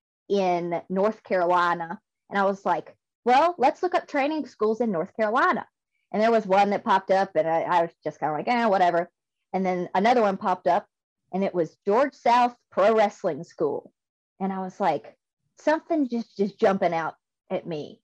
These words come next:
like, with that one. And there was no pictures on it, no nothing. It was just George South Pro Wrestling School. And so I just called the number, and it's George's phone number.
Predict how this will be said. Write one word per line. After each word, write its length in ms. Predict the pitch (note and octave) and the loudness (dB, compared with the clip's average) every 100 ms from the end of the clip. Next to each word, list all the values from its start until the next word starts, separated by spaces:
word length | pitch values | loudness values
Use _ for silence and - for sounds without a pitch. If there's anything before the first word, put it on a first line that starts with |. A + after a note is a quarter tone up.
| - | -4
like, 220 | F3+ - - | -4 -2 -4
with 160 | F3 | -2
that 220 | - E3+ D3 | 0 0 0
one. 200 | D3 A2 | -2 2
And 80 | |
there 100 | F3+ | 4
was 160 | F#3+ F#3+ | 4 6
no 220 | A3 E4 | 8 8
pictures 460 | F4+ E4+ - C#4+ C#4 | 8 4 4 0 6
on 220 | C4+ B3+ | 6 6
it, 120 | C4 | 2
no 180 | A3 C4+ | 4 6
nothing. 420 | A#3 G3 - F#3 | 6 4 4 2
It 100 | E3+ | 2
was 160 | F#3 - | -2 -2
just 260 | F#3+ - - | -4 -2 2
George 220 | C4+ D#4+ | 2 2
South 280 | C4 A#3+ B3 | 2 2 2
Pro 140 | B3 | 0
Wrestling 400 | G#3 F3 - D3+ | 2 0 -4 -14
School. 380 | - - - - _ _ _ | -14 -10 -10 -10 _ _ _
And 120 | G#3+ | 0
so 60 | B3 | 4
I 80 | C#4+ | 4
just 160 | F#4+ | 4
called 240 | E4+ C#4 A#3 | 6 6 6
the 60 | |
number, 380 | A#3+ A3+ F#3+ - _ _ _ - | 4 2 0 -4 _ _ _ 2
and 140 | B3+ | 4
it's 220 | D4+ - _ _ | 4 -2 _ _
George's 600 | - F#4+ F#4+ G3+ A3 _ _ _ _ _ _ _ _ - | 2 2 2 0 -2 _ _ _ _ _ _ _ _ -2
phone 160 | A#4 F#4+ | 0 2
number. 340 | F#3+ - - | -2 -6 -10